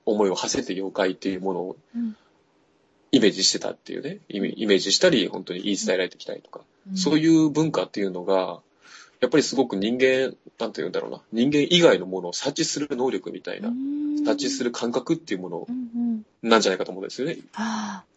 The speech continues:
Speaker 1: うん、それを大事にしてきたと思うんですよ、
Speaker 2: うん。
Speaker 1: 昔の人っていうのは。
Speaker 2: うん、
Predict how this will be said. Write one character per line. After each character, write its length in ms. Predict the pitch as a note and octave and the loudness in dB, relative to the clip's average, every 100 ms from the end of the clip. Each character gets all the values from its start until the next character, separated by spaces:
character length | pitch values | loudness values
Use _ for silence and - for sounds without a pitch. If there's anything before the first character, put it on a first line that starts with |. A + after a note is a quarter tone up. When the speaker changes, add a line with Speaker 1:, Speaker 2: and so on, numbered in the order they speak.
| _ _ - | _ _ -6
Speaker 1:
う 60 | |
ん、 320 | G#2 G2+ F#2+ F#2 | -4 -4 -6 -2
そ 160 | C#3+ | 4
れ 80 | D#3 | 6
を 140 | D#3 | 6
大 220 | B2+ A#2+ C3+ | 8 8 6
事 140 | C#3+ | 2
に 220 | A2 F2+ - - - - | -4 -6 -10 -20 -10 -6
し 100 | G#3 | -2
て 140 | - A#2+ | 2 0
き 100 | - | 2
た 300 | F#2+ F2+ - _ - | -2 -2 -8 _ -4
と 80 | |
思 120 | G#2+ F#2+ | -2 -2
う 20 | |
ん 40 | |
で 20 | |
す 60 | F2 | -4
よ、 40 | |
Speaker 2:
う 40 | G2 | -6
ん。 20 | |
Speaker 1:
昔 300 | F#2 F#2+ - | -6 -6 -6
の 100 | F#2 | -8
人 180 | - - | -10 -14
っ 20 | |
て 200 | - - | -12 -12
い 20 | |
う 40 | - | -10
の 40 | |
は。 60 | - | -6
Speaker 2:
う 40 | |
ん、 440 | A#3 G#2+ A2 G#2 | -6 -4 -4 -6